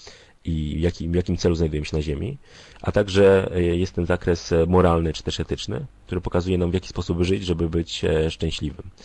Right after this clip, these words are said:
To, co, to, co, to, co tutaj, e, działamy właśnie przede wszystkim, n-, pierwsze, pierwsze kroki, e,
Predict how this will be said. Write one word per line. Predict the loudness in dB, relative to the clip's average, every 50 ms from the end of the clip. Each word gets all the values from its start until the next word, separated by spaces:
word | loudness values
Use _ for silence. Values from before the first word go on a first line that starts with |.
| -20 -20 -20 -20 -18 -18 -8 -4
To, | -4 -2
co, | 2 4 4 4 4
to, | 2 0
co, | 2 2 2 2 2
to, | 0 -2
co | -2 -2 -2
tutaj, | -2 -2 0 2 2 2 2 2
e, | 0 2 2 4 4 4 4 2 2 2 2 0 0 0 0 -2 -2 -2 -4 -4 -4 -6 -6 -6 -6 0
działamy | 2 4 4 4 4 2 0
właśnie | 0 -2 -2 -4 -6
przede | -6 -6 -6 -6
wszystkim, | -6 -8 -8 -6 -4 -4
n-, | -2 -2 -4 -6 -8 -14 -20 -8 -2
pierwsze, | 0 0 2 0 -2
pierwsze | -2 -2 -2 -2 -4 -4
kroki, | -4 -4 -6 -4 -6 -6 -8 -8 -10 -14 -20 -20 -20 -20 -20 -14 -6
e, | -2 0 0 0 0 0 0 -2 -2